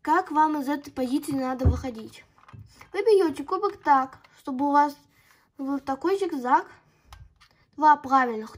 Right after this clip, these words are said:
тут, два неправильных тут. Делайте один пиф-паф с правой руки, перехватывайте, и один пиф-паф с левой.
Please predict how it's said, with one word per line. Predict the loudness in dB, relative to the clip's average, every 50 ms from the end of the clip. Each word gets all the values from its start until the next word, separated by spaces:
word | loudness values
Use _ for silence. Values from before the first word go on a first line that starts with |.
| -10 -4
тут, | -2 -2 -2 -2 -6 -18 -18
два | -14 -10 -6 -4 -4
неправильных | -4 -4 -6 -4 -2 -2 -2 -2 -2 -6 -8 -10 -14 -18 _ _ _ _ _ _ -20 _ _ _ _ _ _ _ -20 -20 -20 _ _ _ _ _ -6
тут. | -6 -6 -6 -6 -12 _ _ _ _ _ _ _ _ _ _ _ _ _ _ _ -20 _ _ -12
Делайте | -8 -6 -4 -4 -4 -4
один | -4 -4 -4 -6 -8
пиф-паф | -6 -8 -10 -10 -10 -6 0 2 2 2 0 -2 -10 -20 _ _ _ _ _ _ -20 -20 _ _ _ _
с | -20 -20
правой | -14 -12 -8 -4 -4 -4 -2 -4
руки, | -4 -4 -4 -6 -6 -10 -12 -10 -6
перехватывайте, | -6 -6 -6 -6 -8 -6 -6 -6 -4 -4 -6 -6 -6 -6 -6 -8 -8 -8 -14 -20 -18 -18 -14 -14 -16 -16 -14 -12
и | -10
один | -8 -8 -6 -4 -4 -4 -2
пиф-паф | -4 -6 -6 -4 -2 0 0 0 0 -4
с | -14 -14
левой. | -10 -8 -8 -8 -8 -10 -16 -20